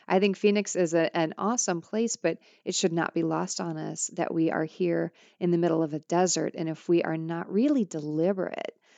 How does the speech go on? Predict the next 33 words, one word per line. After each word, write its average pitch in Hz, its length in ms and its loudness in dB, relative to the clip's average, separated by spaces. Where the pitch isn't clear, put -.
about 180 300 4
how 185 200 2
we 185 120 2
impact 175 720 -6
our 156 140 -4
climate, 170 640 -6
and 160 200 -6
that 165 180 -10
includes 165 500 -6
water 170 340 -4
use, 196 500 -2
uh, 165 120 -2
vehicle 180 440 2
emissions, 185 500 0
energy 180 400 -2
consumption, 196 920 -2
then 185 140 4
w-, 175 320 2
we 196 180 6
are 202 100 4
contributing 190 640 0
to 180 120 -4
a 175 60 0
city 180 360 0
that, 175 260 -4
that's - 320 -2
less 185 160 0
sustainable. - 640 -4
So - 160 0
I 175 220 2
always 254 400 0
feel 185 240 0
like 165 320 0